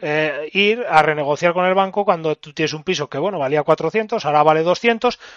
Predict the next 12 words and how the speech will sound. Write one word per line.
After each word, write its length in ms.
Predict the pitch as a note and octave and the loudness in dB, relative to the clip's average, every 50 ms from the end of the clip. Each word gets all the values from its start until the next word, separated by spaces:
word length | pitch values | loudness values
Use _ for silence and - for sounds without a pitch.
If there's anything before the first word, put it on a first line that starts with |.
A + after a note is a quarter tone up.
| - - | -2 4
pero 200 | A#3+ B3+ B3+ B3 | 4 4 4 4
tú 120 | - B3+ | 0 -6
solamente 400 | - G#3+ A3 G#3+ A3 A3 A3 G#3+ | -2 0 0 0 0 -2 -2 -4
tienes 300 | G#3 A3 G#3+ G#3+ G#3+ - | -2 -2 -2 -2 -2 -4
ciento 580 | - G3 F#3+ G3 F#3+ - G#3+ G#3 G#3 G#3 G3+ F3 | -2 -2 -2 -2 -2 -2 0 2 2 2 2 -2
sesenta 480 | - F3 - - F3+ E3 D#3+ - D3+ D#3+ | -4 -4 -4 -4 -4 -4 0 0 0 0
mil 220 | E3 E3+ F3 E3+ | 0 -4 -4 -2
de, 560 | D#3+ C3 B2 A#2+ A#2 A2+ A2 A2 A2 G#2+ G#2+ G#2 _ _ _ _ _ _ _ _ - C3 | -2 -2 -2 -2 -6 -8 -8 -10 -12 -14 -16 _ _ _ _ _ _ _ _ _ -4 -2
de, 160 | B2+ B2+ A#2+ | -2 -2 -2
de 100 | B2+ - | -6 -8
pufo, 360 | - D#3 B2+ - - - F#3 | -8 -12 -12 -12 -14 -18 -16
digamos. 400 | F#3+ - - F3 F#3+ G#3+ - | -16 -14 -14 -14 -14 -16 -20